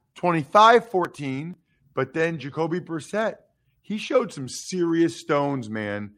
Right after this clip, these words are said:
That fourth down touchdown run, uh, the fourth down throw, the two-point conversion, the fourth down throw to Gesicki, but the Raiders end up winning it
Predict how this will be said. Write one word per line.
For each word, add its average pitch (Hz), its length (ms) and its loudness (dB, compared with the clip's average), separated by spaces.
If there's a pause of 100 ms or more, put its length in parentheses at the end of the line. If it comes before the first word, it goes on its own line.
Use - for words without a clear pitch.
(320)
That 135 320 2
fourth 175 300 -2
down 165 280 0
touchdown 156 680 -4
run, 147 540 -2 (600)
uh, 113 300 2
the 117 120 -4
fourth 175 380 2
down 151 380 0
throw, 156 680 2 (1000)
the 151 140 -4
two-point 196 420 -2
conversion, 165 460 0
the 151 60 -6
fourth 180 200 -4
down 165 260 0
throw 151 320 2
to 190 140 2
Gesicki, 170 640 -8 (600)
but 147 340 2
the 139 80 -2
Raiders 147 480 0
end 139 240 -4
up 117 160 -2
winning 131 300 -4
it 120 180 -4